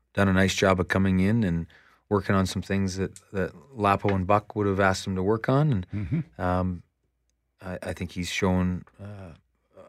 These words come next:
Speaker 1: a nice improvement. You know, uh, we, we all know what he's, he's done for us as a, you know, in, in the, the whole team sense. He's played some special teams for us. He's a, uh, a holder. You know, he's just one of those guys too that I think he's,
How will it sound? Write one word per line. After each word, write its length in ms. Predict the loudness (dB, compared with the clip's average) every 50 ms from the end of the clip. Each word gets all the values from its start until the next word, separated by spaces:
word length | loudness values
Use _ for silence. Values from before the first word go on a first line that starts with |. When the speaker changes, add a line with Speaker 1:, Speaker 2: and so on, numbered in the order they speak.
| _ -12
Speaker 1:
a 80 | -6
nice 280 | -2 0 0 0 0 -2
improvement. 480 | -4 -2 0 0 0 2 0 -4 -4 _ _ _ _ _ _ _ _ _ _
You 100 | -12 -10
know, 260 | -8 -8 -8 -10 -10 -8
uh, 280 | -8 -8 -6 -4 0 0
we, 140 | 0 0
we 140 | 0 2 4
all 100 | 4 4 6
know 120 | 4 4
what 200 | 4 4 4 2
he's, 320 | 2 0 -2 -2 -6 -10 _ _
he's 140 | _ -18 -6
done 180 | -2 -2 -2 0
for 140 | 0 -2 -2
us 120 | -2 -2
as 100 | -4 -8
a, 40 | -8 -10 _ -20 _ _ _ _ _ _ _
you 100 | -12 -12
know, 160 | -12 -12 -14 _ _ _
in, 180 | -16 -16 -16 -16 -20 _
in 100 | -18 -18
the, 100 | -18 -20 _ _ _ _ _
the 80 | -10
whole 200 | -2 0 0 0
team 280 | 0 -2 -2 0 0 0
sense. 300 | 0 0 -2 -2 -2 -4
He's 100 | -8 -12
played 220 | _ -6 -6 -6
some 100 | -6 -8
special 260 | -10 -8 -10 -10 -10
teams 180 | -12 -12 -12 -12
for 280 | -6 -2 0 2 2 2
us. 120 | 2 0
He's 200 | -4 -8 -8 -8
a, 180 | -10 -12 -12 -12 -18 _ _ _ _ -20 -20 _ _ _ _ _ _ _ _ _ _ _ -20
uh, 220 | -20 -18 -18 -20 -20 -20 _
a 40 | -20
holder. 640 | -8 -2 2 2 2 4 4 4 4 4 4 4 2 2
You 100 | 2 4
know, 180 | 4 6 4
he's 540 | 4 2 0 -6 -10 -10 -8 -8 -8 -8 -8
just 240 | -8 -8 -8 -6 -2
one 100 | 0 2
of 40 | 2
those 140 | 2 2 0
guys 340 | 2 2 2 2 2 0 -2
too 240 | -4 -4 -4 -2 -2
that 120 | -2 -4 -4
I 60 | -6
think 200 | -8 -12 -16 -18 _
he's, 340 | -20 -20 -20 -20 -20 -20